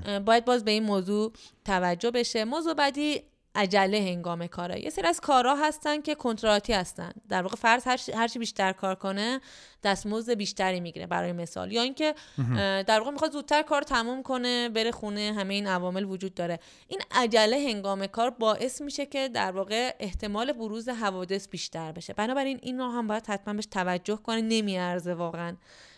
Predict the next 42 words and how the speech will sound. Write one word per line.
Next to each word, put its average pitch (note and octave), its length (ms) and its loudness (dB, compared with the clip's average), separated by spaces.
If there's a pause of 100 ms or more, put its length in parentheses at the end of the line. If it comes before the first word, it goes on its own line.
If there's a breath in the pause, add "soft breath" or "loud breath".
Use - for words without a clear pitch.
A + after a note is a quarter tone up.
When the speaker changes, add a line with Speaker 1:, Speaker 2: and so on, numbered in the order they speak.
(100)
Speaker 1:
اه، F3+ 220 -4
به F3+ 100 -2
حادثه‌ای F3 380 -4
که F3 140 -4
اگر E3+ 280 -2 (240 soft breath)
خدای F3 280 -2
نکرد E3+ 340 -2
اتفاق F3 460 -4
بیفته. F#3 520 -4 (500 loud breath)
موضوع E4 300 2
بعدی D#4+ 420 4
کار D#4 260 2
هنگام B3+ 380 0
خستگی G#3+ 640 -2
و C4 120 2
خواب G#3+ 260 0
آلودگی F#3+ 500 0
مفرطه. F3 560 -4 (500 soft breath)
خب - 140 -6 (300)
قطعاً C4+ 400 4
کسی D4+ 240 0
که - 60 -18
کار C#4 200 4
شیفتی C4 360 -4
می‌کنه A#3+ 240 -2
یا G#3+ 80 2
حتی B3 260 2
کار B3+ 160 0
شیفتی G#3+ 340 -4
هم F#3 120 0
نمی‌کنه، F3+ 480 -4
ابتدای F#3+ 380 -4
صبح G3+ 220 -6
آدم F#3 180 -2
خ-، F3+ 300 -8
ممکنه F3+ 360 -6
خواب F3 240 -2
آلوده E3+ 300 -2
باشه G#3+ 320 -2
یا F#3 120 0
خسته F3 400 -6
باشه. G#3+ 420 -4